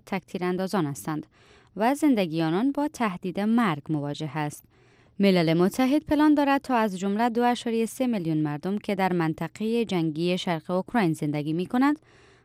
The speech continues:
برای دو میلیون آنان کمک‌های حیاتی را فراهم کند. این مردم در امتداد خط پنجصد کیلومتری زندگی می‌کنند که شورشیان جدا طلب را از حکومت آن کشور جدا می‌کند.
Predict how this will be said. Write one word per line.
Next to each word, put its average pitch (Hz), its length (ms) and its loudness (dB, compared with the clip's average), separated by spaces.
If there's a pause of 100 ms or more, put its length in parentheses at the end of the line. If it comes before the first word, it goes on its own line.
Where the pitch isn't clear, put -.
برای 262 280 4
دو 240 140 2
میلیون 233 320 4
آنان 202 300 2
کمک‌های 165 480 -2
حیاتی 190 460 -2
را 151 80 -2
فراهم 151 420 -6
کند. 151 300 -2 (520)
این 180 200 2
مردم 170 440 2
در 185 200 2
امتداد 160 540 -2
خط 165 340 -6
پنجصد 160 520 -2
کیلومتری 160 560 -2
زندگی 254 380 0
می‌کنند 233 460 -4
که 302 160 -2 (400)
شورشیان 294 720 2
جدا 220 260 2
طلب 175 360 -2
را 208 100 -2
از 196 320 -4
حکومت 156 420 -4
آن 151 160 -4
کشور 269 380 -4 (380)
جدا 226 280 6
می‌کند. 147 580 -4